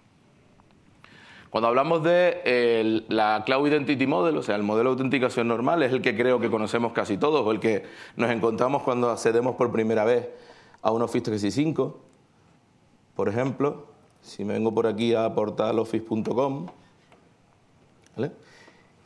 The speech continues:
Vale, no, voy a entrar con un in private, porque si no se va a ir a mi federación. ¿Vale?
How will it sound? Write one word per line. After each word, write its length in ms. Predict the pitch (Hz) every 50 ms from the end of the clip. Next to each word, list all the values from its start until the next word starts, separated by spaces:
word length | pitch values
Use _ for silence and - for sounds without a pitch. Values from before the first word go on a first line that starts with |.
| _ _ _ _ _ _ _ _ _
Vale, 260 | - 98 95 92 - - - - -
no, 300 | - 107 101 107 107 117 - 113
voy 200 | 104 101 95 104
a 20 | 104
entrar 260 | 104 101 104 101 98
con 140 | 101 104 101
un 120 | 98 98
in 120 | 98 92
private, 440 | 87 104 98 98 117 120 120 123 - - - - _ _ _ _ _ _ _ _ _ _ - - - - _ _ _ _ _ _ _ _ - _ _ _ _ _ _ _ _ _ _ _ _ _ _ -
porque 180 | - 95 92 87
si 140 | - 95
no 180 | 90 95 98 101 - - _ _ _ _
se 160 | - - - 92
va 80 | 95
a 60 | 95
ir 100 | 98 95
a 40 | 98 95
mi 100 | 92 92
federación. 640 | - - 87 85 82 82 85 107 107 110 110 113 - - - _ - - - _ _ _ _ _ _ _ _ _ _ _ _ _ _ _ _ _ _ _ _ _ _ _ _ _ _ _ _ _ _ _ _ _ _ _ _ _ _ _ _ - _ _ _ _ _ _ _ _ _ - - _ _ _ _ _ _ _ _ _ _ - _ _
¿Vale? 160 | - - 147